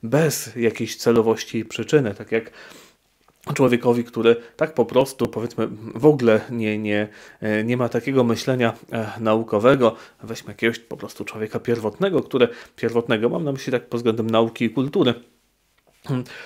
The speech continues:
takiego człowieka, który, e, właśnie patrzy na grom z nieba i myśli, że za tym musi stać jakiś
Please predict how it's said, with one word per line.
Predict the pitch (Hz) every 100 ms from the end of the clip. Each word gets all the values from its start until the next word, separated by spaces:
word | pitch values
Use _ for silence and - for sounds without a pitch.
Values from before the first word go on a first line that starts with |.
| - 120
takiego | 120 117 127 127
człowieka, | 120 113 123 117
który, | - 110 110 -
e, | 127
właśnie | 110 107 104 110
patrzy | - 135 - - 113
na | 107
grom | 110 117 110
z | 117
nieba | 165 120 117
i | 113
myśli, | 113 - 107
że | 101
za | 117 113
tym | 107
musi | 107 110 -
stać | 110 104 107
jakiś | - 113 -